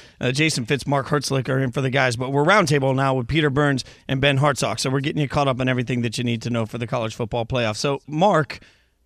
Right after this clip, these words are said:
l-, l-, this is a complicated question, but, but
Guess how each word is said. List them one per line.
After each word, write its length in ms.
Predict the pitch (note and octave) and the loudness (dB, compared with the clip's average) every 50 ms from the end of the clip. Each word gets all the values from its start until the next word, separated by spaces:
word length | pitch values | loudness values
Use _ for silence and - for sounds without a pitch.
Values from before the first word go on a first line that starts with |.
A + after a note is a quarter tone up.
| - | -10
l-, 120 | - D#3+ - | -6 -6 -6
l-, 340 | - - G3 - F3+ F#3 F3 | -4 -6 -6 -8 -8 -8 -2
this 240 | F#3+ F3+ G#3+ G#3 - | 2 2 2 2 2
is 120 | A#3+ F#3+ F#3 | 0 0 0
a 40 | D3+ | 0
complicated 920 | - F#3 F3+ E3 D#3+ D3 C3+ D3+ C3+ B2 A#2+ A#2+ A#2 A2 A2+ - - - - - | 0 0 0 0 -2 -2 0 0 0 2 0 0 -2 -4 -6 -10 -14 -18 -20 -8
question, 320 | - - C3+ A2 - A2+ G#2+ | -2 0 0 0 -2 -4 -6
but, 100 | A2+ - | -6 -6
but 320 | - C#3 C#3 C3+ C3 C3 | -6 -4 -2 -2 -2 -2